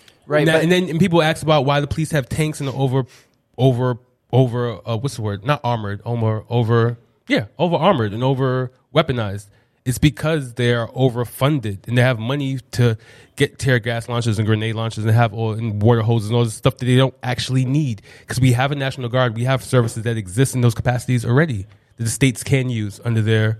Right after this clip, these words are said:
Speaker 2: regulatory
Speaker 1: Mm-hmm.
Speaker 2: forces. And that if we keep on pouring, it's like a, a leak, right? You have a leak in your boat, so you patch it, and then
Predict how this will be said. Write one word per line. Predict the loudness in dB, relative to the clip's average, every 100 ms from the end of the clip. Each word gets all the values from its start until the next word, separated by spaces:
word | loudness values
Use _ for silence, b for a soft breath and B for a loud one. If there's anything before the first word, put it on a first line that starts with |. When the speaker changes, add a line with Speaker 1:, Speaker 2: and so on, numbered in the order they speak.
| b b b
Speaker 2:
regulatory | -2 0 2 2
Speaker 1:
Mm-hmm. | 0
Speaker 2:
forces. | -4 -6 -8 -12 B B B
And | 0 2
that | 2 0 _ _ _
if | -6 -2
we | 0
keep | 0 0
on | -2 -4 -10 _ -12 -6
pouring, | -2 -2 -4 -10 b b b b b -12
it's | -2
like | -2 -2
a, | -4 -6 -6
a | -2
leak, | 2 0 0
right? | -2 -2
You | -2 -2
have | -2
a |
leak | -4 -4
in | -2
your | -4
boat, | -2 -4 -6 -12 b b
so | _ -2
you |
patch | 2 2 0 -2
it, | -8 -6
and | -2
then | -2 -2